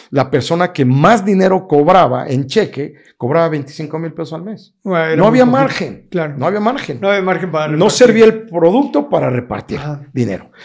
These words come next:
Speaker 1: Entonces teníamos aseo personal, aseo del hogar, el nutricional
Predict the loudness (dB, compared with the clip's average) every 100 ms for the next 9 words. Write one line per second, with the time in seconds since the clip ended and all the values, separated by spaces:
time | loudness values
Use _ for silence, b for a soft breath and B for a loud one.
0 | B 2 4 6 6 6 4 2 2 2
1 | 0 -2 -4 0 0 -2 -10 -8 -4 -4
2 | -4 -4 -2 -2 -2 b b b b -12
3 | -8 -4 -2 -2 -4 -4 -2 0 2 2
4 | 0